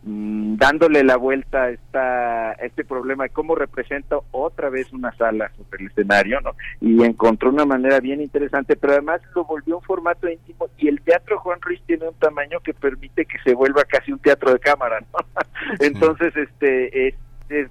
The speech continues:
Speaker 1: para, para mí es un privilegio poder estar ahí y estar arrancando esta temporada, y ojalá, pues,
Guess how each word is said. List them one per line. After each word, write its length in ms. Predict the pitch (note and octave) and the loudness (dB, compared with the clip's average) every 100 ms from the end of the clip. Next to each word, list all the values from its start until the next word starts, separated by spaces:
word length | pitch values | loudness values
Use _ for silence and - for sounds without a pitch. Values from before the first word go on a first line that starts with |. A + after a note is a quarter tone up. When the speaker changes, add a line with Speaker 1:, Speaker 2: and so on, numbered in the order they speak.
| - | 2
Speaker 1:
para, 600 | D3 C3+ B2 A#2+ A#2 A2 - - - | 4 4 2 -2 -4 -8 -12 -18 -12
para 200 | C#3 C#3 | -4 -2
mí 120 | D#3 G3 | -2 -4
es 100 | E3 | -6
un 120 | E3 | -8
privilegio 540 | D3 C#3 C3+ C#3 C#3+ | -6 -4 -2 -2 -4
poder 280 | - B2+ C3 | -4 -2 0
estar 360 | B2 - B2+ B2 | -2 0 2 4
ahí 460 | C3+ D#3 E3 D3+ | 2 0 0 -2
y 200 | C3+ A#2+ | -4 -6
estar 260 | A2+ - B2+ | -6 0 0
arrancando 500 | B2 A2+ A2 B2+ C3 | 0 -2 -4 -4 -4
esta 160 | A#2 B2+ | -4 -4
temporada, 480 | C#3 D3 C#3+ D3+ | -4 -2 2 4
y 100 | E3 | 2
ojalá, 440 | B2 - A#2+ C3 C#3 - | -2 -2 0 2 0 -4
pues, 200 | B2 | -8